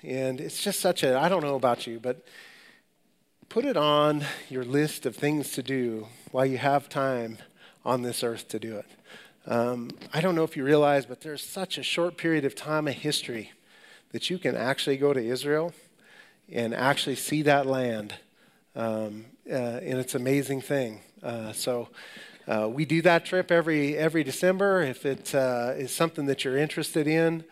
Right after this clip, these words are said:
uh, I'm sure those at the West Institute, Jeremy, uh, Clayton, and those could, uh, kinda line you out on to maybe even what to begin to save for. I don't even think it's that costly.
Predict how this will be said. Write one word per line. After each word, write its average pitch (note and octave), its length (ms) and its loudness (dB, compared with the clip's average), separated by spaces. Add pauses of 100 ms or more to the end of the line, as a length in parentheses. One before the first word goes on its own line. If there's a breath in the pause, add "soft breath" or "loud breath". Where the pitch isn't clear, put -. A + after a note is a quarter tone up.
(600 loud breath)
uh, - 20 -6
I'm A#2 160 -2
sure C#3+ 440 0 (140)
those C#3+ 300 0
at B2+ 80 -10
the C3 80 -6
West C#3 260 2
Institute, C#3+ 480 -4
Jeremy, C#3+ 600 2
uh, A#2+ 300 -6
Clayton, D3 500 0
and A2+ 160 -4
those C3 300 -2
could, A#2+ 260 -4
uh, A#2+ 260 0
kinda C3 340 2
line C#3+ 280 4
you C#3+ 160 2
out C#3+ 240 4
on B2 180 -2
to C3 140 -12
maybe C#3 240 0
even C#3 240 -2
what C#3+ 160 2
to - 80 -14
begin C3 320 -2
to A#2+ 60 -6
save C#3 340 0
for. C#3 400 -2
I A#2 80 -2
don't D3 180 -4
even B2 160 -6
think C3 220 -10
it's A#2+ 140 -10
that A#2 180 -4
costly. C3+ 520 -2